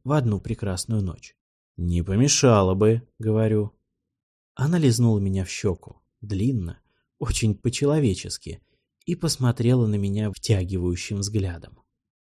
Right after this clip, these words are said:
Помолчала, будто не решалась, и спросила: «Ты правда спал с юношей, Дольф?» «Да», говорю. Не видел смысла отрицать.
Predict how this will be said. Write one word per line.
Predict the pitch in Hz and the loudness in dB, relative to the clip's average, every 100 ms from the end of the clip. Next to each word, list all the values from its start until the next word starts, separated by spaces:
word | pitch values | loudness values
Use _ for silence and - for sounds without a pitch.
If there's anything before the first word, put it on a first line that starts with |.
| _ | _
Помолчала, | 113 95 87 - 127 120 90 80 _ _ - | -2 -2 -2 -2 0 0 0 -6 _ _ -10
будто | 110 104 - | -2 -2 -2
не | 98 101 | -4 -2
решалась, | 117 - 92 80 90 - _ _ _ _ - | -4 -6 -6 -8 -12 -18 _ _ _ _ -10
и | |
спросила: | 135 - 147 - 92 87 - _ _ _ _ _ _ _ _ _ | -8 -4 -6 -6 -10 -12 -16 _ _ _ _ _ _ _ _ _
«Ты | 185 180 175 165 156 _ _ _ - | -6 -4 -4 -6 -10 _ _ _ -2
правда | 175 220 196 170 | 2 2 0 -4
спал | - 156 151 | -2 -2 -2
с | - | -4
юношей, | 180 190 117 101 - | 0 2 0 -2 -6
Дольф?» | 120 165 110 - - - _ _ _ _ _ - | -2 0 0 -4 -20 -20 _ _ _ _ _ -12
«Да», | 151 202 143 90 82 - _ _ | 2 4 4 2 -6 -16 _ _
говорю. | 113 107 101 92 80 - _ _ _ _ | -4 -2 -2 -4 -8 -14 _ _ _ _
Не | 120 151 | 2 4
видел | 135 104 | 4 2
смысла | 92 113 98 104 | -2 -4 -4 -6
отрицать. | 101 113 - 98 - | -4 -6 -6 -12 -16